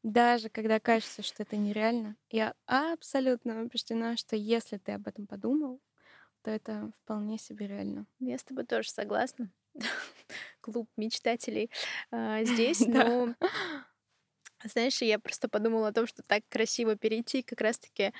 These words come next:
Speaker 2: к истории с, а,
Speaker 1: Коллекцией.
Speaker 2: коллекцией новой, да,
Speaker 1: Да.
Speaker 2: которая, которую придумала ты, которую даже назвала ты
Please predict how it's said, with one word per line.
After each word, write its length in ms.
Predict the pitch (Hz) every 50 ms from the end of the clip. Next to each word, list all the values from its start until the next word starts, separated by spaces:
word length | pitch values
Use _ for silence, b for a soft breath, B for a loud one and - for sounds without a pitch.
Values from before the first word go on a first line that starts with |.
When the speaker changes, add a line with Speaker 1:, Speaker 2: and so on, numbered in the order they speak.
| B B B B B B B
Speaker 2:
к 60 | - -
истории 520 | - - - 220 220 240 254 240 214 208
с, 200 | 214 - - - 233
а, 760 | 214 208 208 208 208 208 202 202 202 202 202 196 196 196 190 - - _ _ _ _ _ _ _ _ _ _ _ _ _ _ -
Speaker 1:
Коллекцией. 580 | - 220 208 220 220 - - - 214 214 214 - _ _
Speaker 2:
коллекцией 560 | - - - 196 - - - - - - 202
новой, 380 | 196 202 214 240 262 247 214 196
да, 260 | 196 196 202 202 202 - 214
Speaker 1:
Да. 400 | 220 214 214 214 208 202 202 196
Speaker 2:
которая, 180 | 196 202 208 214 - _ _ _ _
которую 500 | - 208 - 214 214 214 208 208 208 - _
придумала 560 | - 220 226 208 233 220 208 214 208 208 208 208
ты, 320 | - - 220 226 247 285 -
которую 680 | - - 220 - 220 208 208 208 202 202 202 208 202 202
даже 400 | 190 196 196 190 208 202 190 185
назвала 580 | - 220 233 233 233 226 208 208 208 208 220 277
ты 360 | - _ - 240 214 208 233